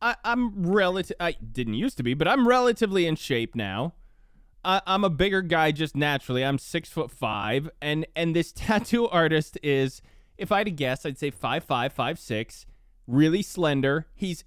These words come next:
he's seemed like he was very fit. He was very wiry, but I wouldn't call him muscular or anything like that. It probably is intimidating to think, like, "Hey, there's this big guy," like in the case of the piercer, who could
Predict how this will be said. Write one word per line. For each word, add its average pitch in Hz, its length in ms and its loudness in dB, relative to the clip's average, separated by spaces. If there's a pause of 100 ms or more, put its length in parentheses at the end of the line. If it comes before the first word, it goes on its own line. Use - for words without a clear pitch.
he's 170 360 -8
seemed 202 280 -4
like 175 160 -2
he 180 80 -6
was 147 100 -4
very 139 240 0
fit. - 360 -4
He 160 100 -2
was 123 120 -2
very 131 200 2
wiry, 131 540 0
but 151 180 -2
I 151 40 2
wouldn't 151 260 0
call 127 160 -2
him 107 120 0
muscular 120 520 0
or 110 40 0
anything 113 320 -4
like 117 140 -6
that. 135 200 -4 (540)
It 294 120 -4
probably 285 380 2
is 277 160 0
intimidating 208 680 2
to 147 40 2
think, 160 320 -2
like, 131 320 0
"Hey, 165 320 0
there's 151 280 0
this 160 260 -4
big 156 240 -2
guy," 160 240 4
like 147 180 0
in 151 80 0
the 139 80 -2
case 160 320 -2
of 151 80 -2
the 123 300 0
piercer, 156 560 2
who 147 160 0
could 160 340 -2